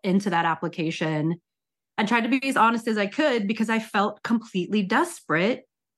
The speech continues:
How is our marriage going to work? How are we gonna have a second kid? And so I just applied with all of my intense emotion,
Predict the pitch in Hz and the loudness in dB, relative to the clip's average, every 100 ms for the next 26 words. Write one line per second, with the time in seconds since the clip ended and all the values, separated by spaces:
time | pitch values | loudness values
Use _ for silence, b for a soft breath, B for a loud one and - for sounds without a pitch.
0 | _ _ _ - 285 311 285 240 240 240 | _ _ _ -2 2 2 2 0 0 0
1 | 220 226 214 202 202 202 247 - - _ | 0 0 2 0 0 -2 -2 -4 -10 _
2 | - 269 269 233 233 220 233 233 214 202 | 0 2 2 2 2 0 0 0 0 -4
3 | 220 - 208 - - 302 - _ _ _ | -8 -6 -6 -6 -6 -6 -6 _ _ _
4 | - 220 220 220 214 208 202 226 226 - | -2 0 2 2 2 2 0 -4 -6 -8
5 | - 208 220 196 196 - - 185 196 202 | -2 0 0 -2 -6 -6 -2 0 0 -4
6 | - 190 196 202 214 - 196 202 - 208 | -4 -2 0 -2 -4 -2 2 2 2 0
7 | 202 - - - 185 185 233 - 185 208 | 0 -4 -8 0 2 2 -2 0 2 2
8 | 262 | 2